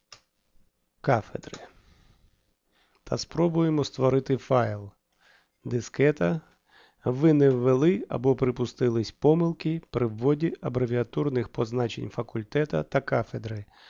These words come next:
Заповніть зелені клітинки С чотири та С п'ять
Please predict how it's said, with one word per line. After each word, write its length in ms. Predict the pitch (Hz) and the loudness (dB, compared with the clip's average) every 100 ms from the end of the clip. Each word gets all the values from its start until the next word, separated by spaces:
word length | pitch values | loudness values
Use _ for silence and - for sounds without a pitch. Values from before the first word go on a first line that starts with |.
| - _ | -20 _
Заповніть 680 | 117 131 127 147 131 117 110 | -2 0 2 4 2 2 -4
зелені 480 | 113 120 120 113 107 | -2 -2 -2 -2 -8
клітинки 760 | - 113 160 185 170 165 160 - _ _ _ | -6 -4 0 0 0 -4 -4 -8 _ _ _
С 340 | - 135 110 - _ _ | -4 -2 -2 -8 _ _
чотири 600 | - 123 - 160 170 165 - _ | -10 -8 0 0 0 -2 -6 _
та 200 | 120 110 | -6 -6
С 300 | - 135 143 - _ | -4 -4 -4 -8 _
п'ять 440 | 123 123 107 - | -2 -2 -2 -8